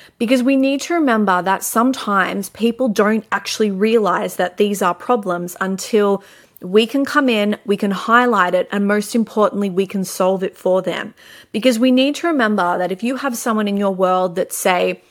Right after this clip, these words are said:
let's pretend that they really, they feel like they struggle to make a decision and trust themselves. Like, this is, of course, going to help you when it comes to sales time,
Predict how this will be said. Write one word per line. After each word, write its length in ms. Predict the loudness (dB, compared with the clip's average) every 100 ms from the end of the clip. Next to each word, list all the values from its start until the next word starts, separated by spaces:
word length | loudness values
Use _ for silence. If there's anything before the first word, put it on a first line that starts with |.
| -20 -20 _ 0
let's 220 | 2 2
pretend 480 | 0 0 0 0 0
that 220 | -2 0
they 220 | 2 2
really, 680 | 0 0 2 2 2 0 -6 -4
they 240 | 2 2
feel 300 | 2 2 2
like 220 | 2 0
they 100 | -4
struggle 460 | -4 2 2 4 2
to 100 | 2
make 220 | 0 -2
a 40 |
decision 460 | -4 -2 -2 -2 -2
and 140 | -4
trust 360 | 0 0 0 -2
themselves. 720 | -2 -2 -2 -4 -4 -8 -12 -20 _
Like, 220 | 2 2
this 180 | 0 -2
is, 120 | 2 2
of 120 | 2
course, 340 | 4 4 4
going 220 | 0 0
to 60 | 0
help 360 | 0 -2 0 0
you 140 | 0
when 140 | 0
it 80 | -4
comes 260 | -6 -6 -6
to 60 | -8
sales 460 | -2 0 2 0
time, 460 | -6 -6 -6 -8